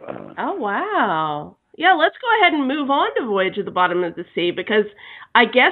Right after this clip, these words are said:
Speaker 2: you just must have really looked the part of a submarine officer, because
Speaker 1: <laughs>
Speaker 2: yeah, 'cause not long after being on The Twilight Zone, you were cast in that recurring role on, on there. And, and I poked
Speaker 1: Sure.
Speaker 2: around a little online, and I heard that there's,
Speaker 1: Mm-hmm.
Speaker 2: found there's an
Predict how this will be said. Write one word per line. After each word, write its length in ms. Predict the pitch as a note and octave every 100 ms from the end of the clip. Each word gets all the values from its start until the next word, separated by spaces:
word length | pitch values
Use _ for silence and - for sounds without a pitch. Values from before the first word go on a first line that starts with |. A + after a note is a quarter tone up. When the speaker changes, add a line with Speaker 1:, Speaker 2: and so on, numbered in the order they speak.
| -
Speaker 2:
you 120 | G#4 D4
just 220 | D4 A#3+
must 260 | A#3+ C4
have 140 | B3+ G#3+
really 220 | G3+ B3
looked 280 | G3+ G#3+ -
the 80 | G#3+
part 260 | - F#3+ G3
of 80 | A3+
a 60 | G#3
submarine 480 | G#3 G#3+ F#3 E3+ E3+
officer, 580 | F3+ G3+ B3 C#4 D#4 -
because 680 | A3+ - A#3+ - G#3+ - - - _ _ - -
Speaker 1:
<laughs> 400 | - - - -
Speaker 2:
yeah, 260 | C#4 D#4 G4 F#3+
'cause 140 | - C4
not 200 | C#4+ D4+
long 220 | C#4+ D4
after 300 | D4 C#4+ D4+ C4+
being 200 | C#4+ C4+
on 100 | C4
The 60 | C4
Twilight 480 | B3+ D4 F#4 A3
Zone, 200 | A#3 A3
you 120 | B3 A#3
were 100 | A3+
cast 420 | A#3+ A3 A#3+ -
in 260 | A3+ A3+ G#3
that 300 | A3 A#3 -
recurring 520 | A3 A3 A#3+ A#3 A3
role 280 | G#3+ G3 B3+
on, 360 | B3+ G#3+ G#3 G3+ - - - -
on 200 | G#3+ G#3
there. 360 | F#3+ F3+ -
And, 160 | B3 A#3+ -
and 200 | C4 B3+
I 200 | - C4
poked 100 | B3 F4 -
Speaker 1:
Sure. 80 | C4+
Speaker 2:
around 400 | C4 C4 D#4+ E4+
a 40 |
little 240 | C4+ B3+ B3
online, 380 | B3+ B3+ D#4+ F#4+
and 100 | B3
I 100 | A#3+
heard 220 | E4+ -
that 140 | B3+ B3
there's, 240 | A3+ A3+
Speaker 1:
Mm-hmm. 220 | A3+ C4+
Speaker 2:
found 200 | C#4+ C#4+
there's 140 | D#4
an 100 | C4+